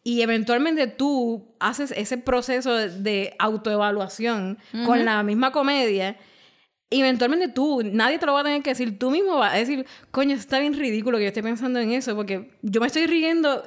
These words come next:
Speaker 1: de esto, porque es ridículo, por eso es que me estoy riendo de, de ello". Eso es lo que yo creo. En serio, eso es lo que yo creo.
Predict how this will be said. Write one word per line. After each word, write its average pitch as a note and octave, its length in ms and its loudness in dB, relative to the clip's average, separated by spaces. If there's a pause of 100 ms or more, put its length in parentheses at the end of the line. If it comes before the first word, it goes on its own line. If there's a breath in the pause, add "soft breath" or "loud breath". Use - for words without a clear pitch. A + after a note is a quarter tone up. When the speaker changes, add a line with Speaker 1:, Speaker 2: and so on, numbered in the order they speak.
Speaker 1:
de G#3+ 340 0
esto, G#3+ 480 -6
porque A3 320 0
es C4 80 0
ridículo, C4+ 400 -2
por G#3 80 -2
eso A3 100 -6
es - 40 -16
que B3+ 80 -6
me B3 40 -4
estoy B3+ 160 -6
riendo B3+ 320 -2
de, B3+ 220 0
de B3 260 2
ello". G#3 200 0 (1080 loud breath)
Eso A#3 180 -4
es F#4+ 40 2
lo A4+ 80 2
que A#4 140 2
yo A#3 80 -2
creo. D#3+ 440 -4 (140)
En E3+ 80 -12
serio, G4 320 -6
eso F#4+ 120 -4
es - 20 0
lo G4 80 0
que F#4+ 80 -2
yo G4 120 -2
creo. A#3+ 280 -4